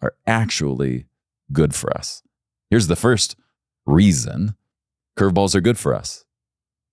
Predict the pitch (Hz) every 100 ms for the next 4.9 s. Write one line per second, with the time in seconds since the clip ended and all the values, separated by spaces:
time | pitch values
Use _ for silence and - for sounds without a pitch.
0 | _ _ _ _ _ _ _ 73 90 90
1 | 95 92 - 95 82 87 80 55 - _
2 | _ _ _ _ _ _ _ _ _ _
3 | _ - 139 123 71 71 92 - - _
4 | _ _ - 139 76 71 90 -